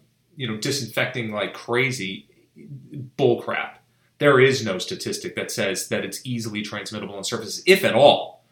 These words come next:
It's very difficult to even, these don't really survive on surfaces, these, these bugs. Uh, it's certainly not for very long, and that is really not how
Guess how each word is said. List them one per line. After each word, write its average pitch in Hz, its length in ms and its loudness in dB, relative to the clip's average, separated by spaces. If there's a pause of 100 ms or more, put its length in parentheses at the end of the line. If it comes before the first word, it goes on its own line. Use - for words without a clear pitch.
(180)
It's - 100 -12
very 120 460 4
difficult 110 460 -2
to - 80 -10
even, 113 380 -6
these 170 280 -4
don't 147 260 0
really 123 220 0
survive 139 500 0
on 90 140 -6
surfaces, - 560 -8
these, 95 240 -14
these 101 240 -12
bugs. 95 420 -6 (260)
Uh, 110 400 0
it's 127 300 -8
certainly 175 320 2
not 113 180 0
for 110 60 -10
very 101 220 -4
long, 135 500 4 (180)
and 123 160 0
that 143 140 2
is 104 160 -2
really 113 300 0
not 101 220 -2
how 92 320 -6